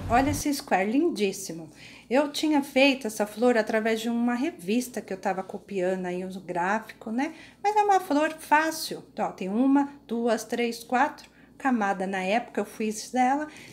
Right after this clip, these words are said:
eu ia fazer alguma coisa, né, que eu acho que era um caminho de mesa. Ela tem essa parte aqui, ó, bem diferente. Não é um, um leque na pontinha. São gominhos, três gominhos aqui que fechou junto.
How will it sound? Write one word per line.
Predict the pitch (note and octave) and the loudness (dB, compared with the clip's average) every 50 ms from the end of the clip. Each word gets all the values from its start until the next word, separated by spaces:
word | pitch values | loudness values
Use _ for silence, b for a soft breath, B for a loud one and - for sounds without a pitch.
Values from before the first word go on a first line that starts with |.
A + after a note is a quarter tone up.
| B B | B B
eu | - D#4+ D4 | -2 0 2
ia | C#4+ C#4 C#4 | 4 4 4
fazer | C#4 C#4 A#3+ G#3+ C4 | 4 4 4 4 4
alguma | B3 A#3+ G#3+ B3+ C#4 D4+ D4+ | 2 2 4 4 2 2 2
coisa, | D4+ - B3 A#3 A#3 A#3 B3+ B3+ C#4 C4 | 0 0 0 2 2 2 2 0 2 2
né, | B3 A3+ G#3+ A3 A3+ B3 C4+ C#4 | 2 0 0 -2 -2 -2 -2 -4
que | C4+ - B3+ A#3 | -4 -2 -2 -2
eu | A#3 G#3+ | 0 0
acho | G#3 G#3+ G#3+ - - | 0 0 -2 -4 -8
que | - A#3+ | -8 -6
era | A3 A3 | -6 -6
um | A#3 | -6
caminho | A3 - B3 A3 A3 A3+ A#3+ B3+ | -6 -4 -4 -2 -2 0 0 0
de | B3 D4 | 0 0
mesa. | C#4 A#3 G3 F#3 F3 E3 D#3+ E3 D#3+ B2+ B B B B B B B B | 0 0 -2 -4 -6 -8 -10 -12 -16 -18 B B B B B B B B
Ela | C4 D4 E4 D#4+ | -2 0 0 0
tem | D#4+ - E4 D#4 D#4 D4 | 0 0 0 2 2 2
essa | C#4 C#4 - A#3 | 2 2 0 -2
parte | A3 - A#3 G#3+ G#3 G#3+ - | 0 0 0 0 0 -2 -6
aqui, | F3+ - - C#4+ | -10 -4 -2 -2
ó, | C4+ | -2
bem | A3 G3 F#3+ A#3 C#4 E4+ | -2 -2 0 0 0 0
diferente. | - - - - F4 E4+ C#4+ A#3 A3+ A3+ A3 - - - - - - _ - | -2 -6 -6 -4 -2 0 0 0 -2 -2 -6 -8 -12 -14 -14 -16 -16 _ -2
Não | A#3 B3 C4 C4 C4 | 0 0 2 2 2
é | C4 D4 E4 | 2 2 2
um, | E4 C#4+ B3+ A3+ G3+ G3+ F#3 F3+ E3 D#3+ D#3 - - B B B B B - - | 4 4 2 2 0 -2 -4 -8 -10 -12 -16 -20 -20 B B B B B -14 -8
um | G3+ G#3 | -4 -2
leque | G#3 G3+ G3 F#3 F3+ E3+ - - - | 0 2 2 2 0 -2 -6 -6 -6
na | F3 F3+ F3 F3+ | -6 -6 -6 -6
pontinha. | - G3 F#3 F#3 F3+ - - - E3+ E3 D#3 D3+ - - B B B B B B | -4 -4 -4 -4 -6 -8 -8 -8 -10 -10 -12 -16 -18 -20 B B B B B B
São | - - D#4 D#4+ D4+ | -6 -4 -2 0 2
gominhos, | E4 F4 F#4 E4 C4 A#3+ B3 A#3+ G#3 G#3 - | 2 4 4 4 4 4 4 2 0 -2 -2
três | - A#3 A#3 B3 A#3+ | 0 0 0 0 0
gominhos | G#3+ A#3+ A#3 A3 G#3 G#3 G#3+ A3 G3+ F#3+ G3 | -2 -4 -2 -2 -2 -2 -4 -4 -4 -4 -6
aqui | F#3+ F#3+ - G#3 | -8 -8 -10 -16
que | - - | -14 -10
fechou | - G#3+ G#3+ - - A3 G#3+ | -8 -8 -8 -6 -6 -6 -6
junto. | G#3+ F#3+ F#3 F#3+ G#3 G#3+ - - | -6 -6 -8 -10 -10 -12 -14 -16